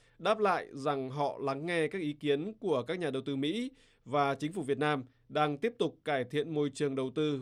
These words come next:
và kinh doanh của đất nước. Ông Phúc nhấn mạnh rằng tôn chỉ của chính phủ kiến tạo dưới thời ông là xây dựng môi trường đầu tư minh bạch hơn, thân thiện doanh nghiệp, có độ mở cao. Ông nói môi trường như vậy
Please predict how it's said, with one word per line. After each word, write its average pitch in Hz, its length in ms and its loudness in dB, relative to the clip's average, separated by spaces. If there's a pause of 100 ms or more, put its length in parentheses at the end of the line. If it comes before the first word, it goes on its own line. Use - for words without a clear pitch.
(120)
và 135 220 2
kinh 143 220 -6
doanh 143 300 0
của 131 240 0
đất 147 140 -2
nước. 202 260 4 (600)
Ông 175 200 2
Phúc 254 240 0
nhấn 160 220 2
mạnh 190 200 2 (160)
rằng 147 280 0
tôn 165 260 0
chỉ 147 360 0
của 139 320 0
chính 147 200 -4
phủ 160 160 -2
kiến 143 220 -2
tạo 175 340 0
dưới 139 280 0
thời 160 160 2
ông 143 220 4 (340)
là 135 280 2
xây 156 220 0
dựng 160 240 -2
môi 156 240 2
trường 143 320 0
đầu 135 280 2
tư 147 140 0
minh 143 220 -2
bạch 131 180 0
hơn, 151 260 4 (340)
thân 151 260 0
thiện 151 260 -2
doanh 143 180 0
nghiệp, 147 180 4 (200)
có 143 120 -2
độ 165 120 2
mở 139 160 -2
cao. 139 380 4 (460)
Ông 170 160 2
nói 160 300 4
môi 180 180 2
trường 147 120 0
như 143 100 0
vậy 156 260 4